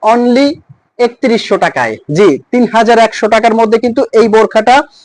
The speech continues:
সারা বাংলাদেশ থেকে আপনারা পারচেজ করতে পারবেন অগ্রিম কোনো পেমেন্ট ছাড়া। তো দেরি কেন? যারা এখনো চিন্তা করতেছেন বোরখাটা নিবেন কিনা, আমি বলবো বোরখাটা আপনারা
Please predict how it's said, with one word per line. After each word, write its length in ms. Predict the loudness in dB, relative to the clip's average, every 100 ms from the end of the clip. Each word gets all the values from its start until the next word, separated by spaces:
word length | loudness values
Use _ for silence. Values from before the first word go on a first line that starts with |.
| _
সারা 280 | -6 0 2
বাংলাদেশ 460 | 2 2 2 2 0
থেকে 180 | -2 -2
আপনারা 240 | 0 0
পারচেজ 420 | 0 -2 -2 -2
করতে 220 | -2 -2
পারবেন 300 | 0 2 0 -2
অগ্রিম 440 | -2 0 0 0 -2 _ -14 -2
কোনো 180 | 0 2
পেমেন্ট 360 | 2 2 0
ছাড়া। 240 | 0 -4 -4 _ _ _
তো 100 | 0
দেরি 260 | 2 2 2
কেন? 280 | 2 2
যারা 420 | 2 4 4 2 0 _ -4
এখনো 340 | -2 0 -2
চিন্তা 300 | 0 0 0
করতেছেন 420 | 0 0 0 0
বোরখাটা 400 | 0 0 0 0
নিবেন 380 | 0 2 0 0
কিনা, 220 | -2 -2
আমি 180 | -2 -2
বলবো 300 | 0 0 0
বোরখাটা 400 | 2 0 0 -2
আপনারা 320 | 0 0 0